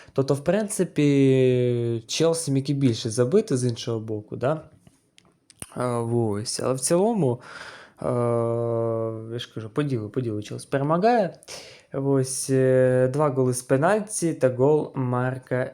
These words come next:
Гіо. У Челсі наступний матч буде з Манчестер Сіті, потім там мадридський Реал, ще міланський Інтер.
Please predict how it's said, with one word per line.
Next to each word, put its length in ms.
Гіо. 480
У 40
Челсі 360
наступний 360
матч 160
буде 240
з 60
Манчестер 480
Сіті, 1300
потім 280
там 140
мадридський 480
Реал, 460
ще 200
міланський 600
Інтер. 500